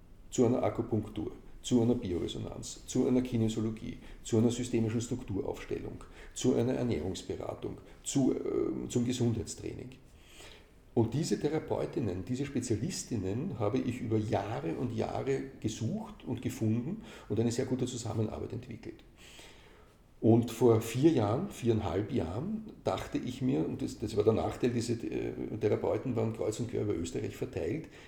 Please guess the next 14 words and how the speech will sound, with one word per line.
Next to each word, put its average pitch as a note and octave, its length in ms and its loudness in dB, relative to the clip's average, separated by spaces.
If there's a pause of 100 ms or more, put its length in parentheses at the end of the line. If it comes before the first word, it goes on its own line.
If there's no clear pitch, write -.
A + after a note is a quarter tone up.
weil G#2 100 0
ich G#2+ 100 2
natürlich A2 320 4
eine A2 140 4
gewisse A2+ 320 0
Qualifikation G#2+ 960 2 (260)
benötige, G2+ 760 2 (400)
um G#2+ 120 4
meine G2+ 200 6
Patientinnen G#2 600 2
mit G#2+ 200 4
gutem A2 180 0
Gewissen G#2 400 -2
weiterzuschicken. - 680 -8